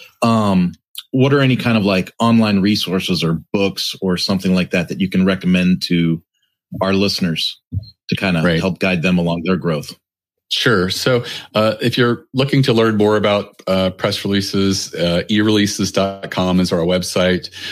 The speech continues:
Speaker 2: Uh, we have a lot of free resources there, a couple of, um, ebooks that are available. Uh, uh, we also, I have a free, uh, mastermind, video masterminds, less than an hour long,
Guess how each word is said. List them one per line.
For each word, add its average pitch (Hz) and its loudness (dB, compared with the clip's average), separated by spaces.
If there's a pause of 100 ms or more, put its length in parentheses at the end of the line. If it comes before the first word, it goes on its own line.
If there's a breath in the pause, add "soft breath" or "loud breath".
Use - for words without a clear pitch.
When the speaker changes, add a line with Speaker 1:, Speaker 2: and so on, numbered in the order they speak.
(120)
Speaker 2:
Uh, 85 0
we 92 2
have 90 0
a 87 0
lot 87 0
of 85 -6
free 92 0
resources 90 -2
there, 87 2
a 85 -4
couple 85 -4
of, 82 -4
um, 82 0 (100)
ebooks 90 -2
that 87 0
are 85 2
available. 85 0 (380 loud breath)
Uh, 80 0 (340)
uh, 80 -2
we 90 2
also, 87 0
I 82 -4
have 87 -2
a 85 2
free, 95 0 (300 soft breath)
uh, 82 0 (240)
mastermind, 92 2
video 90 2
masterminds, 87 -2
less 90 0
than 95 -2
an 87 -2
hour 87 0
long, 85 0